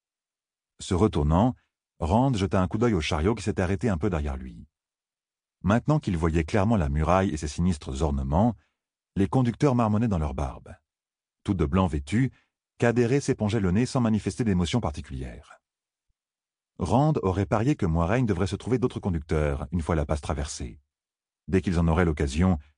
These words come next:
Kadere et ses hommes détaleraient sans demander leur reste. Et ils devraient les laisser filer.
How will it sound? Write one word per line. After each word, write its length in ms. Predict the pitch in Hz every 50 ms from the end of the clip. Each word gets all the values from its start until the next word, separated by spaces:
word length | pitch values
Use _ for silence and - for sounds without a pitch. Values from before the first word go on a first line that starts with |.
| _ _ -
Kadere 480 | 110 107 101 110 110 101 110 127 131 -
et 100 | 82 80
ses 260 | - 80 73 71 85
hommes 180 | 90 98 190
détaleraient 400 | 180 107 - 113 95 87 82 98
sans 140 | 98 - 113
demander 200 | 107 95 90 92
leur 160 | 78 69 64
reste. 380 | 64 64 64 - - - - 87 - - _ _ _ _ _ _ _ _ -
Et 100 | 95 95
ils 80 | 92
devraient 300 | 87 110 104 87 95 101
les 80 | 95 85
laisser 220 | 82 76 - 82
filer. 380 | 76 - 69 67 62 57 55